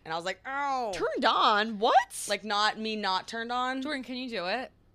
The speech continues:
Speaker 2: You want me to put on my nipple? I think that would, r-, I can try, if it's clean, like, if
Speaker 1: It's
Speaker 2: you
Speaker 1: clean.
Speaker 2: Also,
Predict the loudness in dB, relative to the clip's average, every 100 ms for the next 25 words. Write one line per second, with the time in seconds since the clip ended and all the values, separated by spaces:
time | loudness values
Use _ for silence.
0 | _ _ _ _ _ _ _ _ _ -12
1 | -10 -8 -8 -10 -10 -10 -10 -12 -14 _
2 | _ _ _ _ _ _ -10 -10 -12 _
3 | -12 -8 4 6 6 0 -4 -2 -2 -4
4 | -8 -6 -4 -2 -2 -6 -10 -12 -12 -10
5 | -8 -8 -8 -8 -6 -6 -8 -12 _ _
6 | -20 _ _ _ _ -20 -20 _ -20 _
7 | -16 -16 -16 -18 -18